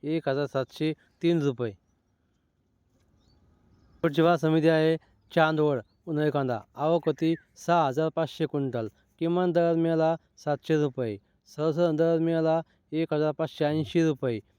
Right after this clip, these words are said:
तर कमाल दर मिळाला दोन हजार दोनशे पंचावन्न रुपये. पुढची बाजार समिती आहे राहुरी वांबोरी उन्हाळी कांदा. आवक होती सहा हजार नऊशे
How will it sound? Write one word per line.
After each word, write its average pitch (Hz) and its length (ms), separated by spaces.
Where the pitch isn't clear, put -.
तर 135 140
कमाल 170 380
दर 165 240
मिळाला 156 380
दोन 156 280
हजार 147 260
दोनशे 151 400
पंचावन्न 160 520
रुपये. 117 320
पुढची 170 200
बाजार 170 160
समिती 156 320
आहे 165 280
राहुरी 160 460
वांबोरी 139 460
उन्हाळी 147 220
कांदा. 123 280
आवक 160 280
होती 160 300
सहा 170 180
हजार 156 240
नऊशे 160 400